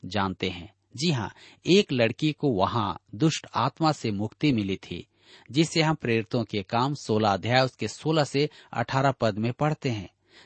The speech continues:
जब हम प्रार्थना करने की जगह जा रहे थे, तो हमें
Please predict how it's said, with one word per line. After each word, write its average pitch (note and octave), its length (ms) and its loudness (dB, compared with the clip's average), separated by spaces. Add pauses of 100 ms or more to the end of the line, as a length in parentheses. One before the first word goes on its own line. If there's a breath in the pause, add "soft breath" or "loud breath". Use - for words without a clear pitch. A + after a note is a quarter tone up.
(120)
जब F#3+ 220 8
हम F#3+ 140 6
प्रार्थना E3 460 4
करने C#3 340 0
की C3 200 -2
जगह G#2+ 360 -2
जा G#2+ 320 2
रहे A#2 220 0
थे, C#3 260 -2
तो - 340 -2
हमें D#3+ 320 4